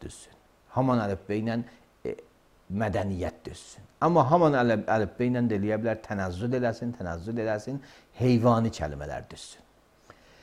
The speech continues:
Ona görə bir nəzəriyyə də budur ki, burada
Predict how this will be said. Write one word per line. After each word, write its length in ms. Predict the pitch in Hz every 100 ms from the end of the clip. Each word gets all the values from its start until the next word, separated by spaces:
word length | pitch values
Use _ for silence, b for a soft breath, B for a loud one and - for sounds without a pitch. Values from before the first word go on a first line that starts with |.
| b b b _ -
Ona 160 | 196
görə 220 | 220 226 233
bir 200 | 233 254
nəzəriyyə 560 | 226 202 202 196 202 214
də 180 | 220 214 220 196
budur 220 | 196 196
ki, 160 | - 226 190
burada 360 | 165 156 165